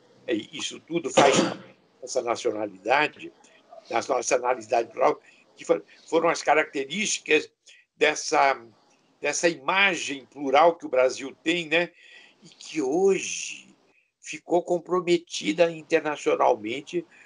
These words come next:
por causa da imagem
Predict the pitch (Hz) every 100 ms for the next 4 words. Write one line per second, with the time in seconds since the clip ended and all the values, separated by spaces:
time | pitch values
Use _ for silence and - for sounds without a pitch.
0 | _ _ - 165 156 - 170 175 190 190
1 | - _ _ - 180 180 165 165 185 185
2 | 190